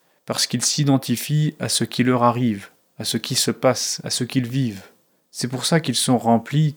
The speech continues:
tous de problèmes. Mais si on ne s'identifie à rien de ce qui nous arrive, si on dit « tout passe,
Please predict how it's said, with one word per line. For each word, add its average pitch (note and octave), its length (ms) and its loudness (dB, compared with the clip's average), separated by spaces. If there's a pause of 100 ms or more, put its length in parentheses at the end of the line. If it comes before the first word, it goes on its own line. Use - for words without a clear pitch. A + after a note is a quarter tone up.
tous D#3+ 480 2
de A#2 80 0
problèmes. F#2 600 0 (680)
Mais A2+ 140 6
si - 180 2
on E3 100 6
ne C3+ 80 6
s'identifie C3 680 0
à A2 80 8
rien B2 300 4
de B2+ 80 2
ce - 120 0
qui A2 200 0
nous G#2 160 2
arrive, A#2 420 0 (300)
si - 240 -2
on A#2+ 120 6
dit « A#2+ 440 0
tout A#2 100 -4
passe, - 600 2